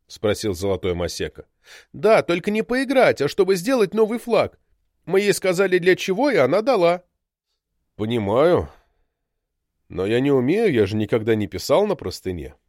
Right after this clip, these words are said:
сказал Золотой Масека. Единое лицо всей ватаги помрачнело. «Ну, ладно. Говорите, что нарисовать?»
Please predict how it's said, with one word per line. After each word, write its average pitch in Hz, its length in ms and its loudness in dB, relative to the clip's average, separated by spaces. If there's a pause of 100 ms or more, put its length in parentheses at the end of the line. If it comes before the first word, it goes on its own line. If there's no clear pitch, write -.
(480)
сказал 92 640 -2
Золотой 98 480 0
Масека. 87 580 -8 (1300)
Единое 160 520 0
лицо 156 320 0
всей 151 220 0
ватаги 135 420 0
помрачнело. 107 840 -4 (800)
«Ну, 214 420 0 (800)
ладно. 131 440 2 (1200)
Говорите, 202 600 2
что 233 240 4
нарисовать?» 101 640 -2